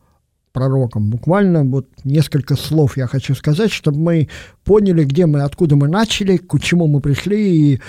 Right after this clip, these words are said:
что будет дальше. Итак, а, мы с вами начали эту серию передач, э, с книги пророка Осии.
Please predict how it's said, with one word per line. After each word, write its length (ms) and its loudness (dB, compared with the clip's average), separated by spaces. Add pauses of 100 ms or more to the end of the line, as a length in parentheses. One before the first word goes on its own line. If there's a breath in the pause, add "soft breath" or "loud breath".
(160 loud breath)
что 200 -2
будет 320 0
дальше. 440 -6 (1400 loud breath)
Итак, 760 0
а, 580 4
мы 260 2
с 140 -4
вами 300 0
начали 480 2
эту 160 0
серию 280 0
передач, 640 0
э, 220 4
с 80 -6
книги 300 0
пророка 440 0
Осии. 680 0